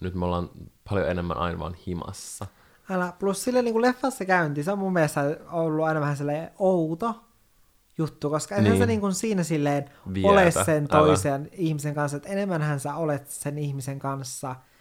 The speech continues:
Speaker 2: jos sä katsot leffaa vaikka kotona, kun sä voit, tiiäks, oikeesti puhua, olla lähellä sitä toista, etkä istua siinä penkissä sen toisen vieressä. Sitten totta kai siinä on se tietty juttu, kun mennään yhdessä elokuvia ja tälleen, et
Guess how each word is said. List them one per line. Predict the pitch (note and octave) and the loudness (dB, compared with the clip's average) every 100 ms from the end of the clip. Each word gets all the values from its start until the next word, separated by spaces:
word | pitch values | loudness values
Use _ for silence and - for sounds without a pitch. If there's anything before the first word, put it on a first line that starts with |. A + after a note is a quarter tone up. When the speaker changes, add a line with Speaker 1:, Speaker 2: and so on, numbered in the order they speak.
| _ _ | _ _
Speaker 2:
jos | D3+ D3+ | -4 -2
sä | D3+ | 0
katsot | C3+ C3 | -2 0
leffaa | D3 C#3+ - C3 | -2 -2 -4 -6
vaikka | B2+ C3 D#3 | -4 -6 -4
kotona, | G#3 G#3 - - D#3 - _ _ _ _ | -2 -2 -2 -10 -12 -14 _ _ _ _
kun | - D3 | -4 -2
sä | C#3+ | -2
voit, | C#3+ | -4
tiiäks, | C#3 C3+ E3+ | -2 -4 -2
oikeesti | E3 D3 C3+ C3+ - | -2 -2 -4 -8 -6
puhua, | D3 C3+ C#3+ C#3 C3+ _ _ - | -6 -2 -2 -2 -4 _ _ -2
olla | D#3 C#3+ C#3 | 2 2 4
lähellä | C#3+ D3+ C#3 C3 | 4 4 0 -2
sitä | B2+ C3 | -4 -6
toista, | C3 C3 B2 - | -4 -4 -4 -8
etkä | C3+ B2+ C3 | -12 -8 -10
istua | B2+ C3 | -8 -10
siinä | B2+ - B2+ C3 C3 | -12 -10 -8 -8 -8
penkissä | B2+ B2+ A#2+ C3 | -8 -8 -10 -12
sen | C3 B2 | -10 -8
toisen | B2 B2 D#3+ | -8 -8 -6
vieressä. | G3 C3 - - D#3+ - - _ | -6 -6 -12 -12 -14 -14 -20 _
Sitten | - D3 | -6 -6
totta | D#3+ E3+ | -4 0
kai | E3+ E3 | 2 2
siinä | D#3+ | 0
on | C#3 | -2
se | |
tietty | C#3 C3+ C#3+ | -4 -4 -4
juttu, | C#3 C#3 B2+ | -4 -6 -10
kun | B2 | -8
mennään | A#2+ A#2+ B2 A#2+ B2 _ _ _ _ | -6 -6 -6 -6 -12 _ _ _ _
yhdessä | C#3 C3+ B2 C#3+ | -6 -4 -4 -6
elokuvia | C3 B2+ B2+ B2+ B2 | -4 -2 -2 -6 -6
ja | B2 | -6
tälleen, | B2 B2 A#2+ A#2+ B2 | -4 -4 -4 -6 -8
et | B2 _ | -12 _